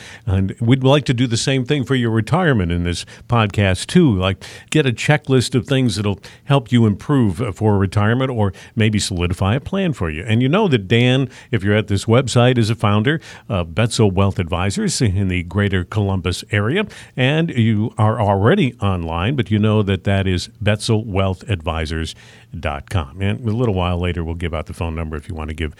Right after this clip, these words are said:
Dan a call. But let's talk about some things that have to do with retirement. And since I, I kind of brought up a pre-walk checklist, and I know you are a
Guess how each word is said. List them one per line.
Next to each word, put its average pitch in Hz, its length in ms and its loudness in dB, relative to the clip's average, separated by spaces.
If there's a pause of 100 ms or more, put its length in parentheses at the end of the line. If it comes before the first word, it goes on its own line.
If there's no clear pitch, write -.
(300)
Dan 78 240 -4
a 82 60 -6
call. 98 240 -2
But 180 140 -4
let's 330 180 -4
talk 208 240 2
about 135 240 4
some 117 160 2
things 113 360 2
that 110 180 2
have 127 160 2
to 117 100 0
do 117 160 2
with 113 160 -4
retirement. 139 540 2
And 117 100 0
since 139 220 -2
I, 110 120 4 (300)
I 143 60 -6
kind 233 200 0
of 127 60 0
brought 139 220 4
up 127 100 4
a 104 60 -2
pre-walk 120 880 0
checklist, - 640 -6 (340)
and 110 300 2
I 107 160 2
know 127 200 4
you 127 380 2
are 110 380 0
a 92 180 -2